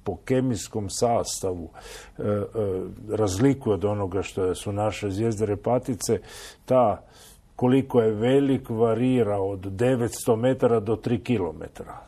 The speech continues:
Znači, nismo, ono, potpuno sigurni,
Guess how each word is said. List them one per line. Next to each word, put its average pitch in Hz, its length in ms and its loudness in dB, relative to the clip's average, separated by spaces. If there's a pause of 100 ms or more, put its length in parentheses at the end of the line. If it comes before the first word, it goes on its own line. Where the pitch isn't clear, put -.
Znači, 92 340 -8
nismo, 101 640 -2 (240)
ono, 90 260 -6
potpuno 92 560 -6
sigurni, 117 540 0